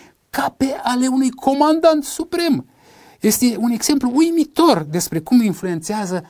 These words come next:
o atitudine corectă. Vedem lucrul acesta foarte clar și la Domnul Iisus Hristos, care atunci când este pe cruce, se roagă, „Tată, iartă-i,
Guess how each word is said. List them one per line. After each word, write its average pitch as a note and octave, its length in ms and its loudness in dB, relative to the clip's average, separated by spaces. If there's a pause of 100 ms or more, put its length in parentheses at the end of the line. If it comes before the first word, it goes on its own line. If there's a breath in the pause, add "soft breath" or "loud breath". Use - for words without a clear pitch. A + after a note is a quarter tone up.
(160 soft breath)
o D3+ 100 -4
atitudine D3+ 580 -2 (120)
corectă. D#3 840 -6 (1400 loud breath)
Vedem F3 380 2
lucrul F#3 300 2
acesta F3+ 360 0
foarte F#3 320 -2
clar F3 420 -4 (180 soft breath)
și - 180 -10
la D3 120 -2
Domnul B2 300 -4
Iisus G#2 300 -10
Hristos, F#2+ 480 -14
care A2 220 -12
atunci D#3+ 380 -2
când G2 380 -12
este A#2 280 -6
pe D3+ 140 0
cruce, D3+ 520 -2 (460 soft breath)
se - 200 -6
roagă, A#2+ 460 -4 (640)
„Tată, C#3+ 460 -4 (600)
iartă-i, - 560 -6